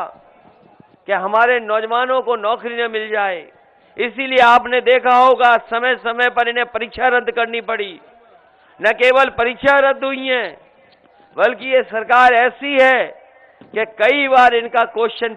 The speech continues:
पेपर भी लीक हो गया, जिसकी वजह से परीक्षाएं नहीं हो पाई। इसलिए उस व्यवस्था को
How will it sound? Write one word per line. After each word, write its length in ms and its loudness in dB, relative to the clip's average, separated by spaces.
पेपर 300 -2
भी 120 -12
लीक 300 -12
हो 140 -2
गया, 200 2
जिसकी 360 -12
वजह 240 -8
से 260 -2
परीक्षाएं 480 -6
नहीं 260 -6
हो 200 -2
पाई। 280 -6
इसलिए 420 2
उस 300 -2
व्यवस्था 520 -2
को 200 0